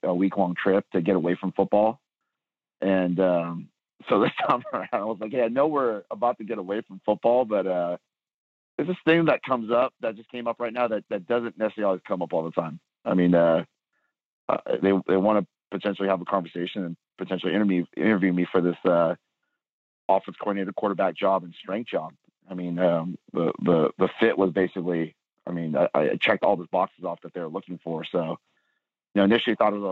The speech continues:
a, a long shot and kinda just, all right, I figured just have a conversation and see, you know, where it'd go from there. And,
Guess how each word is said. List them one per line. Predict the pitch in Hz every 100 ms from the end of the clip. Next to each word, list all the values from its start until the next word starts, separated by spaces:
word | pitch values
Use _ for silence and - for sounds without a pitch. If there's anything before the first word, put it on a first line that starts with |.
| 78
a, |
a |
long | 101 104
shot | - 117 107
and | 98
kinda | 95
just, | 87 92 _ _ -
all | -
right, | 90 82
I | 104
figured | 101 92
just | -
have | 98
a | 90
conversation | 104 87 - 95 -
and | 92 -
see, | 98 92 90 87 -
you | 95
know, | 90
where | 90 90
it'd | 76
go | 90
from | - 90
there. | 87 104
And, | 92 80